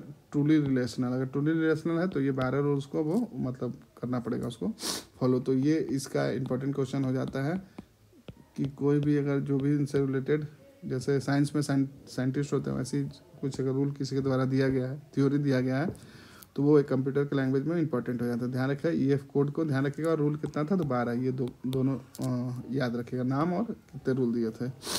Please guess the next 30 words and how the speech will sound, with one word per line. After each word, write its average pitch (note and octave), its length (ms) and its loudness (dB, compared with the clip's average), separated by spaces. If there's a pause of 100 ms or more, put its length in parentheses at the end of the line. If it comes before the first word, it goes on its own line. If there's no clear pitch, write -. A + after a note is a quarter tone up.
(500)
अब D3 100 6
लॉजिकल F3 460 10
स्कीमा E3 360 4
क्या D3+ 160 2
होता B2+ 200 0
है, C3 120 2
ये C#3+ 120 4
भी D3+ 140 4
इंपॉर्टेंट D3+ 400 2
क्वेश्चन D3+ 280 0
है, D#3 120 4
एसबीआई C#3+ 300 0
पीओ C3+ 260 0
में C#3 120 0
पूछा C#3 480 -4
गया C#3 220 2
है। E3+ 280 0
लॉजिकल C3 360 -2
स्कीमा C#3+ 340 0
किसको C#3+ 300 -2
बोलते D3 280 2
हैं? F3 240 2
ये C#3 200 2
थोड़ा C#3 220 0
एकदम C3+ 160 2
प्योर D3+ 360 2
डेटाबेस C#3+ 420 2
का D3 140 -2
हो C3+ 100 0
गया D#3 200 0